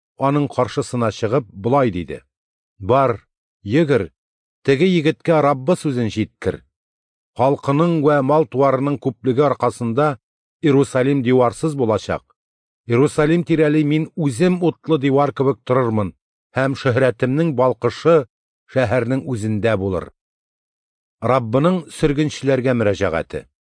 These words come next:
"Мин сезне җил кебек дүрт тарафка тузгыткан идем. Качыгыз, китегез төньяк иленнән", дип белдерә Раббы.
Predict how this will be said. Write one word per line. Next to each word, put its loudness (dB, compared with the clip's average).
"Мин 2
сезне -2
җил -4
кебек 0
дүрт 0
тарафка 0
тузгыткан -4
идем. -10
Качыгыз, -2
китегез 0
төньяк 0
иленнән", 0
дип -2
белдерә 0
Раббы. -4